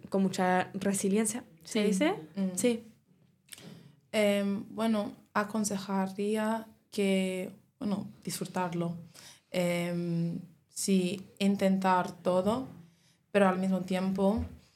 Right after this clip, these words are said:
Speaker 2: mm, relajar, como has dicho, em, Zosia, y también viajar. Bueno, vas a estar en España, en Eu-, europea.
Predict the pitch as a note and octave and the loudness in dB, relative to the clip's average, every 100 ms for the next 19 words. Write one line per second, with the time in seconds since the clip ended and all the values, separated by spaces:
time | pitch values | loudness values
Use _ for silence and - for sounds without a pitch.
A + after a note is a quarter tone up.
0 | _ _ - G#3+ G#3 G#3+ G#3+ G#3+ G3 F#3+ | _ _ -2 0 2 0 0 2 2 2
1 | F#3 F3 F#3 - - - F3+ F3 F3 F3+ | 0 -2 -2 -6 -12 -6 -4 -2 -2 -4
2 | G3 - F#3+ F#3+ F#3+ F#3 - - F#3 F3 | -8 -6 -6 -6 -6 -6 -8 -8 -6 -2
3 | E3+ E3+ F3+ F3 F#3+ G#3+ - - - _ | -2 -2 -4 -2 -2 -4 -8 -16 -20 _
4 | - A#3+ D4+ D#4 C4+ B3 F#3+ F#3+ F#3 F3+ | -6 0 2 4 4 2 2 0 2 0
5 | - - _ _ - F#3+ F#3+ F3+ C3+ - | -6 -20 _ _ -2 4 4 2 -2 -8
6 | - _ F#3 F#3+ G3 G3 G3+ G3 - - | -20 _ -2 4 4 4 2 0 -6 -4
7 | - F#3 F3+ F3+ F3+ - F#3 F3+ F#3 - | 2 4 4 0 -2 -2 2 2 0 -4
8 | F3 D3+ F3+ E3 - - - - F3 F3 | 0 2 4 2 2 0 -6 -4 -2 0
9 | F3 E3 E3 E3 - | 0 0 0 -2 -4